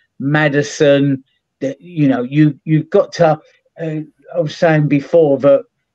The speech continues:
under the Ferguson Man United teams, they always had their midfield,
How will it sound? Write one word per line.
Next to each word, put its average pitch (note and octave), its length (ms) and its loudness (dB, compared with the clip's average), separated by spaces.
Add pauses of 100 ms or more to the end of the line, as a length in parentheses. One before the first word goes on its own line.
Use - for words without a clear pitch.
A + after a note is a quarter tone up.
(640)
under F3 300 0
the D#3+ 100 2
Ferguson D3+ 1120 2 (100)
Man D3+ 380 0
United C#3+ 680 0
teams, A2 680 -4 (380)
they D3 400 0
always D#3 720 4
had C3+ 380 -2
their C3+ 220 2
midfield, C3+ 920 0